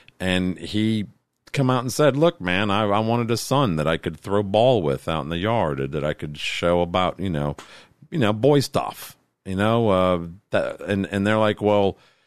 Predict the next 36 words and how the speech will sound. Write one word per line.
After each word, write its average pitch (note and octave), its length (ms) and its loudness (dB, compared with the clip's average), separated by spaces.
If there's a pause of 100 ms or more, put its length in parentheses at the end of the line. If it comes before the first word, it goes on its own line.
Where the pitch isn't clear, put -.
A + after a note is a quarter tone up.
(300)
you A2+ 100 0
know, G#2+ 120 4
not A#2 340 2
all A#2+ 240 4
boys A2 560 4
like G#2+ 340 0
playing G#2+ 380 0
sports, - 640 0
and, D#2+ 260 -4
and E2+ 440 -2
you G#2+ 100 -2
can G#2+ 180 -2
have A2+ 220 0
a G#2 60 0
girl A2+ 400 2
that G#2 140 -4
plays G#2 320 2
sports." G2 420 -2
And G#2 80 -4
it's - 160 -6
like, C3+ 260 -2
mind A#3+ 280 -6
your F#2 100 -4
fucking E2+ 480 -6
business. C2+ 480 -8
This D#2 160 -8
guy G#2+ 260 -2
wanted G#2+ 300 -2
a F2 40 -4
boy, D#2 260 -2
you E2+ 100 0
didn't D2+ 300 -4
get D2 180 -6
one. C#2 260 -8
Let F#2 160 -2
him, G#2 220 -2